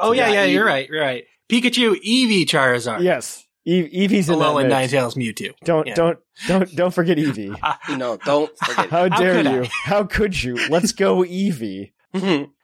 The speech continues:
Speaker 1: Well, they should bring Bouncing Bubble back, so I don't forget Eevee anymore. But, you know.
Speaker 3: Mm. <laughs>
Speaker 2: But yeah, I mean, yeah, because, like, Alolan Vulpix shows up in Legends Arceus. It's the only Alolan Pokemon to show up in that game.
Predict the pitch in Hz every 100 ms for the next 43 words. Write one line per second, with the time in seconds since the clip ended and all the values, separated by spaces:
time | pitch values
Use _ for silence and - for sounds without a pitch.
0 | - 185 226 202 180 170 208 202 220 190
1 | 202 180 180 175 185 165 156 120 117 107
2 | - 123 104 113 117 127 127 107 101 92
3 | 95 90 95 - 107 113 107 - 160 160
4 | 165 _ - 175 147 147 160 151 143 143
5 | - 135 - 143 _ _ 131 139 143 -
6 | 135 143 135 123 135 117 117 165 131 139
7 | 127 _ - 139 135 156 180 139 139 165
8 | - 139 131 151 135 104 107 123 - 98
9 | - 127 135 139 143 - 170 180 175 156
10 | 131 131 127 117 120 120 120 120 120 127
11 | - 117 117 - 113 113 110 101 90 101